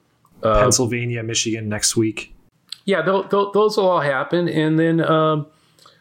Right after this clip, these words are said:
Speaker 1: uh, and then the, uh, Electoral College, uh, will, will vote. Uh, the, he, he's not, look, there's a whole, not a whole lot he can change, uh, as the president-elect,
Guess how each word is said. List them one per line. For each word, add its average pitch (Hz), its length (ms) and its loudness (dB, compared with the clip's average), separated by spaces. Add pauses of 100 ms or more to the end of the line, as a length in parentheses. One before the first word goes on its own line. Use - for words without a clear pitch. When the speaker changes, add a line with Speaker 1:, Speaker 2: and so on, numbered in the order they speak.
(380)
Speaker 1:
uh, 147 320 4 (100)
and 147 160 0
then 160 220 2
the, 151 340 2
uh, 147 340 2
Electoral 147 380 0
College, 127 560 -2 (160)
uh, 117 400 2
will, 120 300 -2 (100)
will 117 220 0
vote. 113 360 2 (200)
Uh, 135 160 2
the, 135 100 -4
he, - 300 -8 (340)
he's 254 380 -6
not, 262 280 0
look, 180 140 0
there's 185 220 -2
a - 40 -2
whole, 240 200 -4
not 285 160 0
a 294 60 -4
whole 190 280 0
lot 170 320 0
he 160 160 -2
can - 160 -4
change, 120 720 -4
uh, 123 140 2
as 120 380 0
the 117 120 -6
president-elect, 107 960 -2